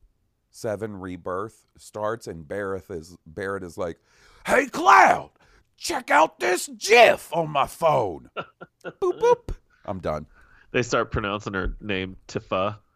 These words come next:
Speaker 1: Oh,
Speaker 2: Like,
Speaker 1: boop,
Speaker 2: what?
Speaker 1: boop. I'm done.
Speaker 2: <laughs>
Speaker 1: I'm done. That's me turning off the PlayStation. Next thing you know, I'm pack-,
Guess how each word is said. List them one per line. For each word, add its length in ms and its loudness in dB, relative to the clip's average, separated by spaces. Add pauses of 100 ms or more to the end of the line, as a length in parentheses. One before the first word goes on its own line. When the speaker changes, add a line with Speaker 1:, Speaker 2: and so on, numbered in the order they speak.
(640)
Speaker 1:
Oh, 160 -10
Speaker 2:
Like, 220 -10
Speaker 1:
boop, 80 -18
Speaker 2:
what? 200 4
Speaker 1:
boop. 160 12 (220)
I'm 200 2
done. 300 -2 (260)
Speaker 2:
<laughs> 1200 -8
Speaker 1:
I'm 140 -10
done. 380 -8 (1080)
That's 240 -2
me 140 -4
turning 340 -8
off 180 -4
the 60 -16
PlayStation. 840 -8 (1200)
Next 340 -6
thing 160 -8
you 80 -6
know, 240 -4
I'm 120 -4
pack-, 320 -10